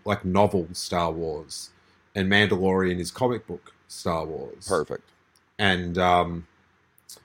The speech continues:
Speaker 1: you know, and, and it's more how you use that, that, that, that platform.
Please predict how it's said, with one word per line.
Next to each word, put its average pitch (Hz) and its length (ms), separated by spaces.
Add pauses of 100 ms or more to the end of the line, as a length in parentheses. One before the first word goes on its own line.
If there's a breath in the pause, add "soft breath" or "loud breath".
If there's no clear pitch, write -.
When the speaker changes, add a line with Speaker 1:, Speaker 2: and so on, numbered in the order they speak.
(1000)
Speaker 1:
you 139 100
know, 87 240
and, 120 100
and 113 300
it's 113 220
more 113 240
how 101 100
you 92 140
use 92 640
that, 92 280
that, 101 220
that, 104 180
that 107 180 (140)
platform. 90 640